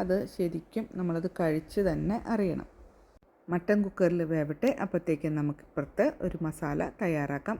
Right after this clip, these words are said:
അതിനായിട്ട് ഉരുളി അടുപ്പത്ത് വെച്ചിട്ടുണ്ട്. അതിലേക്ക് വെളിച്ചെണ്ണ ഒഴിച്ചു. ആദ്യം തന്നെ അര ടീസ്പൂൺ പെരിഞ്ജീരകം, അര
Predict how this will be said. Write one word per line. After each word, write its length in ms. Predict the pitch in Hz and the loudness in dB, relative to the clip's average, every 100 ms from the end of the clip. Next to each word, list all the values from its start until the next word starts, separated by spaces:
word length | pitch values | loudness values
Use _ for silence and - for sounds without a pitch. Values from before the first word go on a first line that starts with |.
| - | -4
അതിനായിട്ട് 360 | 151 147 147 151 | -2 -2 -2 -4
ഉരുളി 240 | 151 151 160 | -4 0 0
അടുപ്പത്ത് 300 | 156 156 151 156 | 0 -2 -4 -4
വെച്ചിട്ടുണ്ട്. 400 | 156 156 151 156 240 165 | -4 -4 -2 0 0 -2
അതിലേക്ക് 400 | 156 147 147 151 143 | 0 0 0 0 0
വെളിച്ചെണ്ണ 560 | 147 - - 165 185 - | -2 -6 -4 0 0 0
ഒഴിച്ചു. 320 | 143 139 - 240 311 - - - - - - | -2 -2 0 0 0 -12 -16 -16 -18 -10 2
ആദ്യം 240 | 226 226 214 | 4 4 4
തന്നെ 180 | 190 175 - 147 | 2 -2 -2 -2
അര 80 | 151 147 | -2 0
ടീസ്പൂൺ 340 | 160 - 202 196 170 | -2 0 0 2 2
പെരിഞ്ജീരകം, 760 | 135 151 147 170 165 165 254 370 - | 2 2 2 2 2 2 2 0 -2
അര 80 | 220 | -2